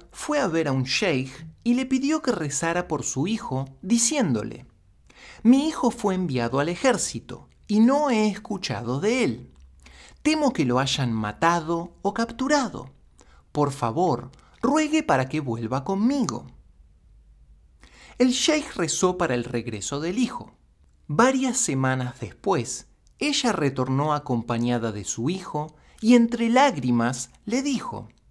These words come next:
Mi hijo fue tomado prisionero y encadenado. De pronto, las cadenas se desprendieron de su cuerpo. Se paró y sus captores inmediatamente lo volvieron a encadenar.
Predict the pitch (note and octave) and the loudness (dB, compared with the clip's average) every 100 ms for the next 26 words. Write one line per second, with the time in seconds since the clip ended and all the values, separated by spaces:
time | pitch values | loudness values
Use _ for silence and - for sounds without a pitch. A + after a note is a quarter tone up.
0 | - _ - - - - G3+ A#3 B3 C#4 | -20 _ -20 -20 -20 -2 6 6 8 4
1 | - A#3+ - F#3 F#3 F3+ C#3+ C3+ C#3 C3+ | 2 0 2 0 2 2 2 0 0 -2
2 | C3+ - - A2+ C#3+ C3+ A#2+ C3 - D#3 | -6 -6 -4 -2 -2 -2 -2 -6 -6 -4
3 | E3 E3+ F3 G#3 C#4 F#3 C3 - _ _ | -2 -2 0 2 2 2 -2 -14 _ _
4 | _ _ _ _ _ - G#2+ - E3 F#3 | _ _ _ _ _ -10 -8 0 2 2
5 | F3+ E3 E3 - - - B3 A3+ - A#3+ | 0 -4 -4 -10 -20 -4 0 0 2 0
6 | D4 D4+ B3 - D3 C3 - D3+ C#3+ G#2+ | 0 -2 -2 -2 -2 -4 -2 -2 -2 -4
7 | G#2+ A#2+ C3+ - G#3 C4+ F3 - - - | -4 -4 -2 -4 0 2 2 -2 -18 -20
8 | _ _ _ _ _ _ _ - - C#3 | _ _ _ _ _ _ _ -8 -2 0
9 | C3 A2 C3 F3 F3 - - - G#3 A#3+ | 0 0 2 2 2 -4 -8 -4 -2 -2
10 | - G#3 - D4+ D4+ D4 - - A#3+ B3 | -2 -4 -2 -2 -2 -2 -4 -2 2 4
11 | C4+ D4 D#4+ A#3+ F3+ F3+ F#3 G#3+ F#3+ E3+ | 2 0 0 0 0 -2 -2 -2 0 0
12 | E3 A#2 A2 A#2+ D3+ - G3 A#3+ C#4 A#3+ | 0 0 0 -2 -2 -4 -2 0 2 2
13 | - | -2